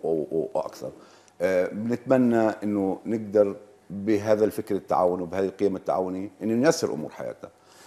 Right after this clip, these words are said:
آه، آه، آه، كمان مرة التعليم الجامعي ب-، بفترته برهق الأهل، وهذا ممكن يمتد على، على سبعة لعشر سنوات،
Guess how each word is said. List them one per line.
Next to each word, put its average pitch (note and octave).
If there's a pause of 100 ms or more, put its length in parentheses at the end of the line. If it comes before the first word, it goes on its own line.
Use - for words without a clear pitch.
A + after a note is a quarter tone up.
(160)
آه، F#2
آه، - (280)
آه، D#2 (440)
كمان B2+
مرة G2 (400)
التعليم A#2
الجامعي A2 (920)
ب-، F#2+
بفترته A2+ (140)
برهق A2+
الأهل، G2+ (360)
وهذا G3
ممكن F3+
يمتد D#3+
على، B2+ (120)
على B2
سبعة C#3
لعشر C3+
سنوات، C3